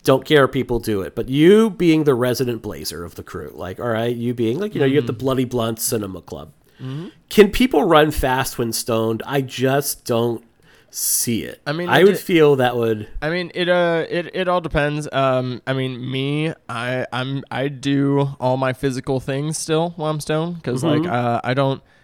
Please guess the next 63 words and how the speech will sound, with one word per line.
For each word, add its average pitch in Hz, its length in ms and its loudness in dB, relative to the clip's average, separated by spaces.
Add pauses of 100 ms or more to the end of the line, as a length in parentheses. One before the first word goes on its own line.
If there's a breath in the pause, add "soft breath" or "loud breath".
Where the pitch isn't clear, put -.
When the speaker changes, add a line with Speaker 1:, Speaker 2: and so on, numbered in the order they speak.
(120)
Speaker 2:
I 143 80 -6
don't 143 200 0
smoke 143 280 -2
a 127 60 -2
ton 139 380 -2
of, 147 300 0
like, 135 260 -2
blunts 139 360 -2
and 139 120 -4
joints. 139 320 -4
I'm 120 100 -6
mainly, 123 300 -4
like, 120 260 -6
a 117 80 -4
bong 123 420 -2
Speaker 1:
Mm-hmm. 135 60 -4
Speaker 2:
person, 139 380 0
so 123 200 -4
it's, 120 160 -6
like, - 240 -6
it's 117 160 -4
Speaker 1:
Okay. - 160 -2
Speaker 2:
pretty 160 200 2
easy 151 280 0
on 143 140 2
my 139 100 2
lungs. 120 600 -2 (420 soft breath)
Um, 120 520 -2
and 127 200 -6
then, 120 500 -6
I 120 60 -8
mean, 123 160 -6
as 113 100 -6
far 127 200 -2
as, 120 120 -4
like, 117 320 -6
you 127 120 -6
know, 117 120 -6
doing 120 240 -2
edibles 117 480 -6
and 113 100 -10
stuff, 127 280 -6
I 123 40 -12
mean, 117 160 -10
I 120 100 -8
load 127 280 -2
up 117 160 -6
on 120 100 -8
edibles, 120 540 -6
like, 117 220 -8
before 127 260 -4
Speaker 1:
Mm-hmm. 131 80 -2
Speaker 2:
I - 20 -2
go 117 100 -2
roller 120 320 -2
skating 120 460 -8
almost 113 320 -10
every 117 220 -6
time. 123 300 -8
I 98 140 -12
mean, 98 340 -12
that's, 131 200 -8
like, 123 240 -8